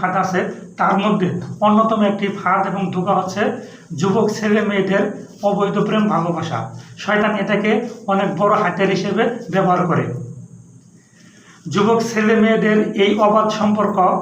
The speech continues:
অবাধ ভালোবাসা এক সময়ে শয়তান জেনার কাজে লিপ্ত করে, যেটাকে আমরা ব্যাড শেয়ার বা ব্যাড ডেটিং বলে থাকি।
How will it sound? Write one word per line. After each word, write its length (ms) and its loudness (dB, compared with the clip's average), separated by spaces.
অবাধ 340 2
ভালোবাসা 680 0
এক 180 0
সময়ে 340 0
শয়তান 560 -2
জেনার 380 0
কাজে 320 2
লিপ্ত 300 0
করে, 300 -2
যেটাকে 380 2
আমরা 440 2
ব্যাড 420 0
শেয়ার 380 -2
বা 360 2
ব্যাড 680 -2
ডেটিং 380 0
বলে 220 2
থাকি। 380 -6